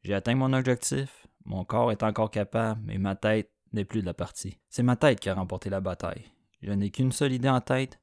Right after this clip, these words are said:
dormir. Je célèbre un peu, mais je me dirige rapidement vers ma tente. Je me change et tombe dans le sommeil.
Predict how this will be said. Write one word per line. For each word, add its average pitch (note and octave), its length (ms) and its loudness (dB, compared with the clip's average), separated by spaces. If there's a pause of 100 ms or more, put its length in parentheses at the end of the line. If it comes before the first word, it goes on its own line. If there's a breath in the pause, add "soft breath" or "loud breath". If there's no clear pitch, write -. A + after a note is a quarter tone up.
dormir. F2+ 580 0 (340)
Je G#2+ 80 -4
célèbre C#3 360 2
un G#2+ 100 4
peu, A2 260 2
mais G2+ 140 0
je F#2+ 120 0
me G2+ 80 2
dirige G#2 320 0
rapidement G2 440 4
vers F2+ 160 0
ma F2 140 -2
tente. - 380 -8 (360)
Je A2 100 -6
me G2 120 0
change A2+ 420 0
et G2 120 -8
tombe A2 180 4
dans G2+ 100 6
le F2+ 60 0
sommeil. F2+ 500 -4